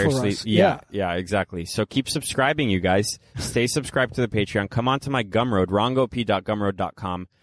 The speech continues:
Speaker 1: Subscribe.
Speaker 2: I'll put all the links in
Speaker 1: Oh,
Speaker 2: the
Speaker 1: yeah, you have
Speaker 2: comments.
Speaker 1: to.
Speaker 2: Uh,
Speaker 1: Um,
Speaker 2: not
Speaker 1: I need,
Speaker 2: the comments,
Speaker 1: I
Speaker 2: in
Speaker 1: need
Speaker 2: the
Speaker 1: you guys.
Speaker 2: description,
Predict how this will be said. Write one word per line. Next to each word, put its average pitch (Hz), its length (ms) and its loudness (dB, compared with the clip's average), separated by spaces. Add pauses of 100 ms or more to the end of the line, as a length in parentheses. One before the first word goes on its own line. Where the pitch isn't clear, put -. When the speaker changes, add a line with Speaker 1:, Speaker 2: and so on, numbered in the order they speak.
(120)
Speaker 1:
Subscribe. 120 520 2
Speaker 2:
I'll - 80 4
put 180 240 2
all 156 180 4
the 143 80 -6
links 143 380 -6
in 113 80 2
Speaker 1:
Oh, 107 140 6
Speaker 2:
the 98 80 2
Speaker 1:
yeah, 98 80 2
you 90 140 0
have 87 120 -2
Speaker 2:
comments. 120 260 -4 (140)
Speaker 1:
to. - 60 -20 (500)
Speaker 2:
Uh, 95 140 -2
Speaker 1:
Um, 90 80 -6
Speaker 2:
not 180 100 -2
Speaker 1:
I - 60 0
need, 113 120 -4
Speaker 2:
the 135 60 0
comments, 180 400 -4
Speaker 1:
I - 60 0
Speaker 2:
in 123 40 0
Speaker 1:
need 135 160 2
Speaker 2:
the 139 60 2
Speaker 1:
you 120 80 2
guys. 101 140 2
Speaker 2:
description, 92 440 0